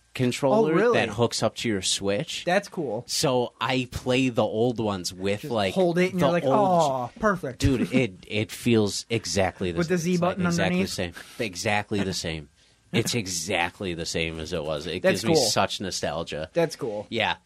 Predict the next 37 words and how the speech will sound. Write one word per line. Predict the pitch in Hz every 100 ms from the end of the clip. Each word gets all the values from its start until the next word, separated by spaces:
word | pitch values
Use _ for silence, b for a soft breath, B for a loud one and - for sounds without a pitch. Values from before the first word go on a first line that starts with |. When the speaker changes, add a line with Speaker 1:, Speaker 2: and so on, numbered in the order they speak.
| _ -
Speaker 1:
So | - 156
it's | 160 -
definitely | 98 143 135 - 147 123 113
worth | 95 95 92
it | 101
for | - 95
that | 82 92 87
nostalgia | 95 - 80 87 101
factor | 117 110 - 113
alone, | 98 101 113
'cause | 131
you | 131
would | 151
never | 156 170 185
have | 175
to | 170
go | 117 117 127
out | 123 123
and | 110 101
buy | 104 95 107 101
the | 95
old | 95 95 87
games | 90 98 101 85
or |
buy | 85 82
an | 87
N | 85
sixty-four | 82 95 - 87 180
Speaker 2:
Right. | 202 117
Speaker 1:
for | 90
the, | 76 78 110 107 113
if | -
you | 98
didn't | 90 90 85
want | 80 73
to. | 67
Speaker 2:
Right. | 190 147